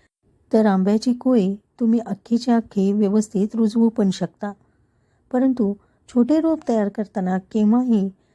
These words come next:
छोट्या प्लास्टिक पिशवीमध्ये, दुधाच्या पिशवीमध्ये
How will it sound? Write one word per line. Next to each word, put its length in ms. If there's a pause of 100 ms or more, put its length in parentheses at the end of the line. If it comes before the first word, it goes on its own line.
(160)
छोट्या 260
प्लास्टिक 420
पिशवीमध्ये, 680 (520)
दुधाच्या 420
पिशवीमध्ये 680